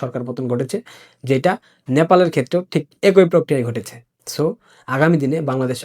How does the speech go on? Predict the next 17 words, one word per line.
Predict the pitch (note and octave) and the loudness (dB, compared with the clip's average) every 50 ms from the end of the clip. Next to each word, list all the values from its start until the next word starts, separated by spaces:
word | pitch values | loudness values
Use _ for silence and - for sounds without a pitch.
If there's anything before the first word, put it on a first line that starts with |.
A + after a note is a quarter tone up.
| B2+ | -6
আওয়ামী | C#3+ C#3 C3+ C3+ C#3 C#3 C#3 | -2 -2 0 0 0 2 2
লীগ | C#3+ C#3 C3 B2+ C3+ | 2 0 0 -2 -6
যখন | B2+ A#2+ C#3 C3 A#2+ - | -6 -4 -4 -8 -8 -6
সরকার | - C3+ C3 C#3+ C3+ B2+ | -6 -4 -2 -2 -2 -2
গঠন | C3 B2+ C#3 C#3 C3+ | -2 -2 -2 0 2
করবে, | E3 D3+ C3 B2 B2+ B2+ D3 | 4 4 4 2 0 -2 -2
তখন | C3+ B2 C#3 B2+ C3+ D3 - - - - - _ - - | -2 0 0 -2 -2 -6 -12 -20 -20 -20 -20 _ -4 -4
এই | C#3+ C#3+ | 0 0
রাজনৈতিক | D3 D3+ D#3+ E3+ E3 E3 E3 C#3+ C#3+ | 2 2 4 2 4 4 2 4 6
দুর্বৃত্ত | E3 E3+ F3+ G#3 G3 - - D#3+ C#3 | 6 6 6 4 4 2 2 2 4
এবং | C3+ C#3 C3+ B2+ D3+ E3 _ _ _ _ _ - D3 D3+ | 4 4 2 2 0 -6 _ _ _ _ _ -6 -4 -2
আমলাতন্ত্রের | D#3 D#3+ E3 E3 E3 D#3 - E3+ E3 D#3 D3 - E3 D#3+ D3+ - - | 0 2 2 2 2 2 2 0 0 0 2 2 2 2 2 -2 -2
প্রতি | E3+ E3+ D#3 - D#3+ D#3+ D3+ | 0 0 0 2 0 0 0
অতিরিক্ত | - D#3+ D#3+ D3+ - D#3 D#3 | 0 -2 -4 -2 0 0 0
নির্ভরশীলতা, | D3 D3 C3+ D3+ D#3 C3 - F3 E3+ E3+ F3 G#3 A3 A#3+ _ _ _ _ _ _ _ - | 0 0 0 -2 -2 0 0 2 2 2 2 0 -4 -6 _ _ _ _ _ _ _ -6
প্রশাসনের | F3+ F3 - F#3 E3+ E3+ F#3 F3+ F3+ F3 - | -4 -4 -2 -2 -2 -2 -2 -2 -2 -4 -2
প্রতি | - F#3 E3+ F3 | -4 -4 -2 0